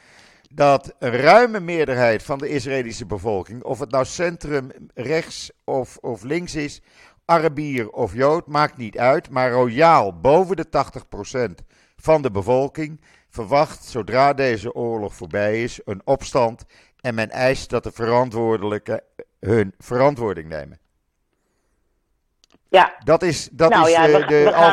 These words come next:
Speaker 1: algemene
Speaker 2: zien.
Speaker 1: opinie. En dat is veel,
Speaker 2: Mhm.
Speaker 1: want het, eh, liep, eh, aan de linkerkant op zesentachtig procent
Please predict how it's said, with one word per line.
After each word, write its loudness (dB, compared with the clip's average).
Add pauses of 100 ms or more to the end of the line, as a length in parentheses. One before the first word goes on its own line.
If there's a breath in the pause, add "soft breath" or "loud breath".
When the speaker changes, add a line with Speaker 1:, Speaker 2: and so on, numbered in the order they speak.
Speaker 1:
algemene 2
Speaker 2:
zien. 2
Speaker 1:
opinie. -4
En -4
dat -4
is -8
veel, 0
Speaker 2:
Mhm. -4
Speaker 1:
want 0
het, -4
eh, 2
liep, -8
eh, 2 (500)
aan -8
de -2
linkerkant -4
op -12
zesentachtig -6
procent -6